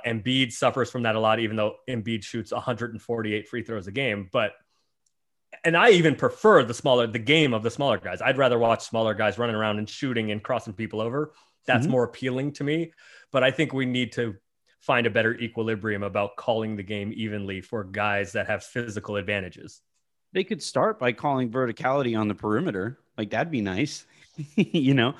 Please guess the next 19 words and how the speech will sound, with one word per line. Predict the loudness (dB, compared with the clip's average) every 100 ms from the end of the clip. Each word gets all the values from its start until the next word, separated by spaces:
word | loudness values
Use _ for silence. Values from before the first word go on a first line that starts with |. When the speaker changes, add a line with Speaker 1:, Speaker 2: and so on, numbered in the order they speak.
| -12 -20 -20 _
Speaker 2:
a | 0
player, | 4 4 6 4
a | 2
player | -2 0 0
jumps | 2 2 2 -2
straight | -8 0 2 4
up | 2 2 2
and | 0 0
some | 0 0
shooter | 0 0 2 2
can | 0 -2
just | -2 -6 -2
throw | 0 0
themselves | 0 -2 -2 -2
laterally | 0 2 4 2 0 0
into | -2 -2
the | -4
defender. | -4 -4 -4 -2 -2
And, | -2 -4 -6